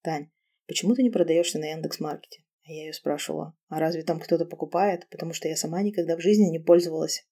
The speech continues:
Яндекс.Маркетом. Я все заказываю через Озон, Wildberries, и поэтому как предприниматель тоже, рассуждая про маркетплейсы, я выбрала Озон,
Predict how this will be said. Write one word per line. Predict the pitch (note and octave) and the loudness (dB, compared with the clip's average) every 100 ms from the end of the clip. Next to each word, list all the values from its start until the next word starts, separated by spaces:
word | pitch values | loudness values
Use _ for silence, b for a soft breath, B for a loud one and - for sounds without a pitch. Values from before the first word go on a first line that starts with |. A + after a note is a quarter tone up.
| _ - | _ -2
Яндекс.Маркетом. | E3 D#3+ D#3 - D#3+ D#3+ - D3 - | -2 -2 -6 -4 -4 -4 -12 -18 -10
Я | D#3 | -4
все | F3 | 0
заказываю | E3+ E3+ E3+ D#3+ D3+ | 0 0 -2 -2 -8
через | D3+ D3 | -6 -6
Озон, | D3 D#3+ G#3 F3 | -2 4 4 4
Wildberries, | F#3+ F#3 E3+ E3+ - | 2 2 0 -2 -4
и | E3+ D#3+ | -6 0
поэтому | D#3+ F3 E3+ D#3+ D#3 | 2 4 2 -4 -2
как | D#3+ D#3 | -2 -2
предприниматель | D#3 - D#3 E3 A3 - - | -10 -8 -6 0 -2 -2 -4
тоже, | D#3+ D3+ D#3 - _ _ _ _ | -4 -2 -6 -8 _ _ _ _
рассуждая | D#3+ - D#3+ E3 D#3 | -6 -4 2 2 2
про | D#3+ | 0
маркетплейсы, | D#3+ D#3+ - G3 B3 - | -4 -6 4 6 6 2
я | E3 E3 | 0 0
выбрала | E3+ E3 D#3 D#3 | 2 2 0 0
Озон, | D#3+ B3 | 2 2